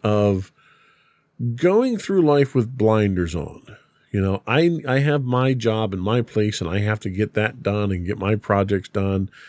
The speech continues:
and I don't take notice of other things around me. And sometimes it's a matter of just taking a few moments and recognizing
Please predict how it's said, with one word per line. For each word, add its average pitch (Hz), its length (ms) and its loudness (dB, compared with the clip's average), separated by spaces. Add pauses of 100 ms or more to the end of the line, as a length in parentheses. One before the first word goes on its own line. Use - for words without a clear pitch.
(440)
and 92 540 0 (160)
I 113 100 4
don't 120 440 0
take 110 200 0
notice 107 360 0
of 98 120 -2
other 95 200 -2
things 95 300 -4
around 143 420 2
me. 98 240 -2 (920)
And 175 140 -4
sometimes 202 520 0
it's 170 140 0
a 165 60 2
matter 160 380 4
of 131 80 2
just - 440 0 (560)
taking 220 380 2
a 190 40 0
few 196 220 -2
moments 180 920 -4
and 117 480 0
recognizing 104 1000 -2